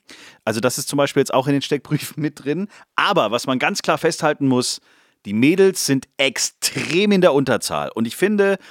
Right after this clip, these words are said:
da könnte man vielleicht noch mal ein bisschen, äh, auch hier über diese Folge heute, ähm, noch mal rausposaunen. Traut euch, bewerbt euch. Äh, es muss nicht unbedingt die Vierer-Männer-Crew sein, die am,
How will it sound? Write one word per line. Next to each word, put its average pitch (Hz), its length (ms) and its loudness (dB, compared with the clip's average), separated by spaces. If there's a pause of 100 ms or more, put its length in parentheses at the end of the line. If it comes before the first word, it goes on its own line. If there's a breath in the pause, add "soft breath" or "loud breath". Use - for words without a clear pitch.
(140 loud breath)
da 123 100 0
könnte 160 260 0
man 147 140 -2
vielleicht 135 400 -2
noch 147 120 0
mal 131 180 0
ein 117 80 -2
bisschen, 120 440 -4
äh, 110 180 -6
auch 98 140 -8
hier 147 220 -4
über 123 140 -6
diese 135 240 -10
Folge 120 320 -2
heute, 107 280 -2 (460 loud breath)
ähm, 107 400 -2
noch 110 180 -4
mal 101 380 -4 (340)
rausposaunen. 113 1000 -4
Traut 110 340 0
euch, 170 400 -4
bewerbt 120 440 -6
euch. 170 320 -4 (420 soft breath)
Äh, 120 260 0
es - 160 -14
muss 151 220 -6
nicht 180 260 -2
unbedingt 170 460 0
die 147 140 -6
Vierer-Männer-Crew 147 1300 0
sein, 95 320 -4
die 98 180 -4
am, 90 280 -2